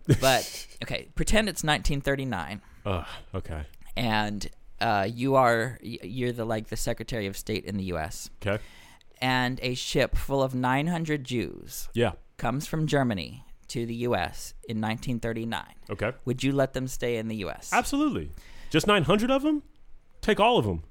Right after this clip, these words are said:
Speaker 2: Yeah. Well, this actually happened.
Speaker 1: Yeah.
Speaker 2: This is the ship, the Saint Louis, that came here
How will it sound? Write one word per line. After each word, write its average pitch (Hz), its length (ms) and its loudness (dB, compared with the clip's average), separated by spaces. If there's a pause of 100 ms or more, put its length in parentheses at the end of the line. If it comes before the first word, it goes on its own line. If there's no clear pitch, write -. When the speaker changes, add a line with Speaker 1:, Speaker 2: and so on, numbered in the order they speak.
(480)
Speaker 2:
Yeah. 117 320 4
Well, 135 340 8 (320)
this - 240 8
actually 254 400 6
happened. 151 560 2 (220)
Speaker 1:
Yeah. 101 260 2 (380)
Speaker 2:
This 139 160 -2
is 135 100 -4
the 160 100 -4
ship, - 300 2
the 131 80 -4
Saint - 260 0
Louis, 123 600 2
that - 160 -6
came 151 260 0
here 135 420 -2